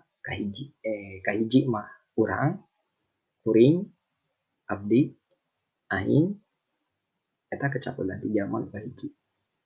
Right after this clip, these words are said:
Isun, bari kula, kaula, terus anu ngagunakeun kecap gaganti jalma nu kadua. Anjeun, si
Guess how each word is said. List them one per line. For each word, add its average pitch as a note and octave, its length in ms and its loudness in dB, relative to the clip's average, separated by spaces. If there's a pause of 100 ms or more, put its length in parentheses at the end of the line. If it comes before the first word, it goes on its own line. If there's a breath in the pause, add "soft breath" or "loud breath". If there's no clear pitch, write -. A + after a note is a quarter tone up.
(560)
Isun, E3 400 6
bari G2+ 320 -4 (1200 loud breath)
kula, G#2+ 360 4 (440)
kaula, G#2+ 520 -2 (2000)
terus - 160 -2
anu A#2+ 240 -2
ngagunakeun - 720 -2
kecap - 480 -4 (1600)
gaganti A2 460 4
jalma G#2+ 260 4
nu A#2+ 80 -6
kadua. - 400 -2 (1400 loud breath)
Anjeun, A2+ 480 4 (1500)
si - 180 4